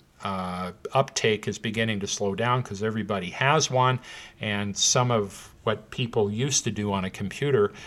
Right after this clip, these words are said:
they're now doing on their cell phone or they're doing it on their iPad. But still, uh, I think everybody has a computer, which they upgrade every few years, and when they upgrade 'em, they upgrade the software.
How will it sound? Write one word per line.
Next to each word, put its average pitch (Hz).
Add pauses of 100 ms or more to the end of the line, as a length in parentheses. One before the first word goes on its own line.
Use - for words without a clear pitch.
(160)
they're 113
now 120
doing 107
on 101
their 92
cell 92
phone 123
or 98
they're 90
doing 101
it 90
on 92
their 87
iPad. 113 (280)
But 117
still, 127 (400)
uh, 101
I 113
think -
everybody 123
has 120
a 113
computer, 98
which 98
they 107
upgrade 110
every 95
few 101
years, 123
and 98
when 101
they 98
upgrade 117
'em, 104
they 101
upgrade 104
the 90
software. 110